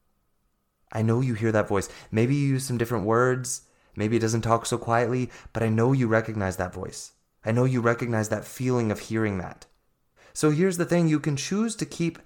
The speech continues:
staying stuck in satisfaction, or you can go after what you really want, which is joy. The choice is yours, and we're gonna talk about how we create that later.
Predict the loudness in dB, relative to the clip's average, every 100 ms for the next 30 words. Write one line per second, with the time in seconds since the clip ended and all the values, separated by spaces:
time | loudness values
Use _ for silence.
0 | _ -10 -2 2 4 4 0 -2 -2 -2
1 | -2 -4 -14 -20 _ _ _ _ -2 -2
2 | 0 -2 0 0 0 -2 -6 -6 -6 -10
3 | -14 _ _ _ 6 6 6 2 0 2
4 | 2 2 0 0 0 -2 -2 -4 -4 -6
5 | -6 -6 -6 -2 -2 -2 -6 -16 _ _
6 | _ _ _ _ _ -8 -2 -2 -2 -4
7 | -4 -4 -4 -6 -4 -2 -2 2 2 4
8 | 4 4 2 2 2 0 0 2 2 2
9 | 2 2